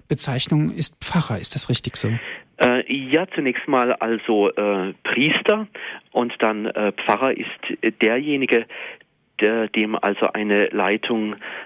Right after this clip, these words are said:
Speaker 2: einer, äh, Pfarrei, also
Speaker 1: Mhm.
Speaker 2: einer Seelsorgeeinheit,
Speaker 1: Klar.
Speaker 2: äh,
Speaker 1: Mhm.
Speaker 2: anvertraut, äh, ist.
Speaker 1: Ja.
Speaker 2: Genau.
Speaker 1: Bleiben wir bei den Priesterbildern.
Speaker 2: Genau, ja.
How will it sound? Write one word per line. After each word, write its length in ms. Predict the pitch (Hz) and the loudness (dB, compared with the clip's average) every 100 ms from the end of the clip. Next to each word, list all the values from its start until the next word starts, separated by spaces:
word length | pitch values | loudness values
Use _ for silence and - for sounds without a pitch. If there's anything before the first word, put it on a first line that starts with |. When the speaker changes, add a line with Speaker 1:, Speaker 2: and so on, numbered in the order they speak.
| - | -8
Speaker 2:
einer, 540 | - 98 101 95 95 - | 0 2 4 2 2 0
äh, 80 | 92 | -2
Pfarrei, 360 | - 85 95 113 | -2 2 4 4
also 200 | - - | 2 2
Speaker 1:
Mhm. 60 | |
Speaker 2:
einer 180 | 147 180 - | 4 4 2
Seelsorgeeinheit, 920 | 101 101 110 101 - 104 95 98 95 | -4 -2 -4 -4 -6 -6 -2 -2 0
Speaker 1:
Klar. 200 | - 139 | 0 0
Speaker 2:
äh, 420 | 101 95 98 143 | 2 0 0 2
Speaker 1:
Mhm. 60 | 113 | 2
Speaker 2:
anvertraut, 640 | 110 101 113 - 92 101 - - - | 2 0 0 0 0 -2 -6 -4 -2
äh, 280 | 98 95 98 | -2 -2 -2
ist. 180 | 92 - - - - - | -2 -2 -2 -6 -4 2
Speaker 1:
Ja. 40 | 175 127 | 4 4
Speaker 2:
Genau. 140 | 113 _ - - - - | -2 _ -20 -20 -20 -4
Speaker 1:
Bleiben 200 | 143 143 | 2 4
wir 80 | 208 | 4
bei 100 | 214 | 4
den 120 | 214 | 0
Priesterbildern. 720 | - 226 - 123 113 110 110 110 - - - | 0 0 0 -2 -4 -4 -6 -6 -6 -6 0
Speaker 2:
Genau, 300 | 120 170 214 | 0 0 -2
ja. 240 | 156 208 | -2 -4